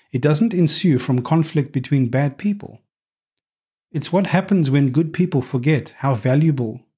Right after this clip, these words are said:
peace is and the many gifts that it brings in its hands for them. The second one is on the next page, letters to the sensitive.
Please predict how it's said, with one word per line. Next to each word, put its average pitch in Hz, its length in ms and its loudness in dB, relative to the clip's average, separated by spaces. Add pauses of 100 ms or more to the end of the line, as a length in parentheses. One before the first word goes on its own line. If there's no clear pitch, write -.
(140)
peace - 340 -2
is 120 360 -12 (260)
and 123 280 2
the 131 80 2
many 135 240 4
gifts - 600 -2
that 123 160 -6
it 120 120 -4
brings 123 300 2
in 123 100 0
its 120 120 -4
hands 160 260 2
for - 120 -14
them. 110 240 -16 (1500)
The 127 100 -4
second 185 400 2
one 117 160 0
is 113 400 -4
on 117 80 -10
the 120 60 -2
next 123 260 -4
page, 110 400 -4 (600)
letters 147 400 2
to - 120 -2
the 127 120 2
sensitive. 143 760 -4